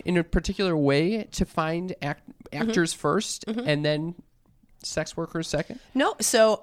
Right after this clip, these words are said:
Speaker 2: uh, every performer that I work with are all, um, uh, professional, uh, adult models that are, um, based in and around, uh,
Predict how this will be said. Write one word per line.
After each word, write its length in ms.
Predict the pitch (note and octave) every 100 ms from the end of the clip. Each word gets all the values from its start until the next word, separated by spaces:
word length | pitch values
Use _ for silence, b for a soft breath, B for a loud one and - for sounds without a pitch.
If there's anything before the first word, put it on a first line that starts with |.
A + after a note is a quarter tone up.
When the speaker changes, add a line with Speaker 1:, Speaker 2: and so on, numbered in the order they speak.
| -
Speaker 2:
uh, 220 | F3+ F#3+ -
every 260 | A3+ C#4
performer 480 | D#4 C4+ - A#3 A3
that 140 | G3 F3+
I 140 | F#3+
work 260 | F#3+ G3+ -
with 300 | A3 A#3+ - -
are 240 | E3+ E3+
all, 480 | - F3+ F#3+ F#3+ F#3+ -
um, 380 | E3 D#3+ D#3+ - -
uh, 320 | D3+ D3+ D3 - -
professional, 920 | F3+ - F#3 - G3 F#3 F3 F3+ -
uh, 300 | D#3 D#3 C#3+ - _ _ D#3
adult 460 | E3 F3 E3+ - -
models 640 | F3 E3 D#3+ E3 E3 E3+
that 160 | - D#3
are, 260 | D#3 D#3 -
um, 300 | D#3 D3 D3+
based 500 | D3 D3+ D#3 - -
in 140 | E3+ E3+
and 120 | D#3+
around, 600 | D#3 D3+ D#3 D#3 D#3 -
uh, 420 | D3 D3 C#3+ D3